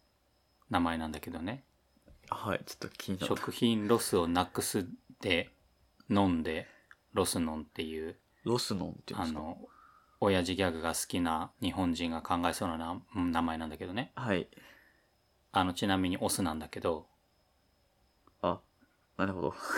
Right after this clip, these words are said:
Speaker 2: <laughs>
Speaker 1: あの、好きな食べ物は何でしょう？
Speaker 2: えー、好きな食べ物。
Speaker 1: 多分これは、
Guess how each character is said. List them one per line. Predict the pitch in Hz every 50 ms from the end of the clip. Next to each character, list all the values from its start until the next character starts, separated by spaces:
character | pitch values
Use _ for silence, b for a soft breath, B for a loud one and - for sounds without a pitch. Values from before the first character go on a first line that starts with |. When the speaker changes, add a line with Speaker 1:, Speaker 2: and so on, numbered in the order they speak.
| - -
Speaker 2:
<laughs> | - 185 - 175 147 - -
Speaker 1:
あ | 92
の、 | 85 80 78 - - - b b b b b b b b b b b b b b b b -
好 | - - - -
き | - 123
な | 107 95 92 -
食 | 101 87
べ | 90 87
物 | 87 87 87 82
は | 80 78
何 | 80 82 82 80
で | 80 80
し | - -
ょ | 85 85 - _ _ - _ _ _ _ _ _ _ _ _ _ _ _ _ _ _ _ _ _ _ _ _ _ _ _ _ _ _ _ _ _ _ _ _ _ _ _ _ _ _ _ _ _ _ _ _ _ _ _ _ _ _ _ _ _ _ _ _ _ _ _ _ - _ _ _ _ _ _ _ _ _ _ _ _ _ _ _ _ -
う？ |
Speaker 2:
え | - 101 110 120 131 139
ー、 | 143 - -
好 | - -
き | - 156
な | 151
食 | 139 -
べ | 120
物。 | 107 98 95
Speaker 1:
多 | 92
分 | 95
こ | 92 104
れ | 95 95
は、 | 104 123 117 92 82 -